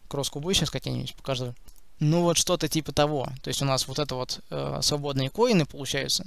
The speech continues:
только у них нет бокового цвета. Потому что вот у, у сферы у них, э, у, у нее был только вот этот цвет вот, э, на этой грани, и он различался, соответственно. То есть у нас вот эти квадратики должны быть раскрашены в разные цвета.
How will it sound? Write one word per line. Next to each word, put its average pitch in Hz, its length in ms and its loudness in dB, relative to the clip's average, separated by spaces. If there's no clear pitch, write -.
только 147 220 0
у 156 60 6
них 160 200 2
нет 151 120 4
бокового 139 400 6
цвета. - 320 -4
Потому 139 180 0
что - 140 -2
вот 131 120 -4
у, 143 40 2
у 135 420 -2
сферы 151 440 4
у 135 80 0
них, 135 220 0
э, - 40 -12
у, - 1300 0
у 151 40 6
нее 156 320 6
был 151 180 0
только 147 240 -2
вот 147 140 -2
этот 127 160 -2
цвет 127 340 0
вот, - 300 -8
э, - 300 -12
на 135 160 0
этой 131 160 -2
грани, 160 420 4
и 156 260 2
он 156 200 6
различался, 139 520 4
соответственно. 131 360 -4
То - 80 -6
есть 139 120 0
у - 20 2
нас 139 160 2
вот 135 100 -6
эти 135 140 -2
квадратики 156 380 4
должны 131 240 4
быть 139 200 0
раскрашены 143 540 4
в 127 60 -4
разные 135 220 4
цвета. 135 380 -4